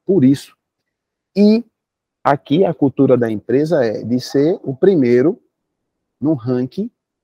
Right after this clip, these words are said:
nacional da marca. Essa é a busca constante nossa aqui. Então, nós representamos a marca Fiat, nós temos que ser o primeiro do Brasil lá em volume, em C S I,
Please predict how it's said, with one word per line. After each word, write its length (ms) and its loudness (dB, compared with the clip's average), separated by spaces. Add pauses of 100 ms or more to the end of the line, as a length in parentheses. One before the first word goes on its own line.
(120)
nacional 1120 -6
da 140 0
marca. 500 -4 (1080)
Essa 380 -4
é 20 0
a 60 -2
busca 600 -4 (480)
constante 640 -6
nossa 320 -4
aqui. 180 -6
Então, 460 -2
nós 220 -2
representamos 640 -2
a 80 0
marca 320 -4
Fiat, 600 -2 (340)
nós 200 -4
temos 240 -6
que 100 -2
ser 140 0
o 80 6
primeiro 420 2
do 100 2
Brasil 460 0
lá 340 0
em 120 -2
volume, 840 -2 (520)
em 500 -4
C 280 -2
S 280 -6
I, 560 2